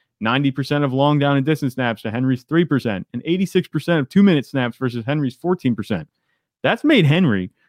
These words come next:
whether you wanna like to admit it or not, like, it's, he's a touchdown-dependent R B two this year, right now. And the problem isn't that Henry's hitting that cliff. Like, I still see him on the field. He's breaking off runs. He's doing Derrick Henry things.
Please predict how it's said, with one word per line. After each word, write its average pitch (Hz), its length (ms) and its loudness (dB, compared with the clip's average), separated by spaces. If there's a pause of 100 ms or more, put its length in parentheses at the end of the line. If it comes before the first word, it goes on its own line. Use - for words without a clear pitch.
(160)
whether 170 260 4
you 202 180 8
wanna 165 260 4
like 123 600 -2
to 160 160 4
admit 135 260 4
it 196 140 4
or 190 100 0
not, 190 280 2 (340)
like, 151 260 0 (120)
it's, 151 160 -2
he's 175 180 2
a 175 60 4
touchdown-dependent 143 1000 0
R 135 160 2
B 120 80 -2
two 120 220 2
this 85 120 -8
year, 82 200 -16 (340)
right 120 160 0
now. 87 180 -4 (320)
And 160 280 2 (300)
the 139 60 -4
problem 185 600 0
isn't 208 320 0
that 147 160 -2
Henry's 143 340 -2
hitting 160 280 0
that 131 200 -2
cliff. 160 460 -2
Like, 131 180 -2
I 147 140 2
still 208 200 -2
see 180 220 0
him 147 140 2
on 143 80 -2
the 127 40 -6
field. 147 320 0 (120)
He's 185 140 2
breaking 180 360 0
off 127 220 2
runs. 127 380 -2
He's 139 140 -6
doing 165 420 0
Derrick 156 320 2
Henry 135 240 -4
things. 120 420 -8